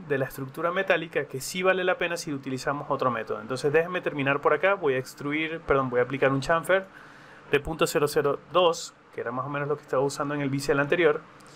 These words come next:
y lo voy a aceptar. Y ya esta pieza me queda biselada para que se vea bien en el render. Lo voy a vista tope y podemos ver que ya tiene un bisel,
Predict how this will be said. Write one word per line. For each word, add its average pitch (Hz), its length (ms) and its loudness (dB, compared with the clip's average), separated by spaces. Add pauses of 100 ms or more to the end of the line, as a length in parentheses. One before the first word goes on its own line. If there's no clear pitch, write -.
(340)
y 170 80 2
lo 165 100 6
voy 135 180 6
a 120 40 4
aceptar. - 400 -6 (520)
Y 143 100 -4
ya 156 100 4
esta 175 220 -2
pieza 180 280 -8
me 135 120 -10
queda 123 180 -2
biselada 165 600 0
para 123 120 -6
que - 100 -14
se - 140 -12
vea 117 160 -2
bien 117 300 -6 (220)
en 110 140 -12
el 95 120 -10
render. 98 320 -6 (340)
Lo 110 60 -8
voy 110 120 4
a 113 40 6
vista 139 260 2
tope 196 320 2 (720)
y 143 80 -10
podemos 165 340 0
ver 180 240 2
que 127 140 -4
ya 123 160 2
tiene 143 380 -4
un 127 160 -4
bisel, 123 260 -6